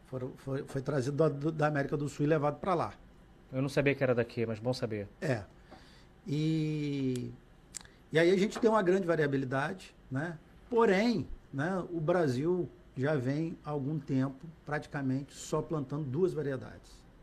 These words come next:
Speaker 1: né? O Pérola, que é altamente susceptível à fusariose,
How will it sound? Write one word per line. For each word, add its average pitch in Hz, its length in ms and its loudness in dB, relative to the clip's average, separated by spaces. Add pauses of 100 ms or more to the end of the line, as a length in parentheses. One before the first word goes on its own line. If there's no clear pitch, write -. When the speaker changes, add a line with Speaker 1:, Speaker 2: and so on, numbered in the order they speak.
(160)
Speaker 1:
né? 131 220 -8 (400)
O 175 60 -6
Pérola, 156 500 4 (460)
que - 80 -10
é 151 40 -2
altamente 131 400 -2
susceptível 123 500 -6
à - 20 -6
fusariose, 147 840 -2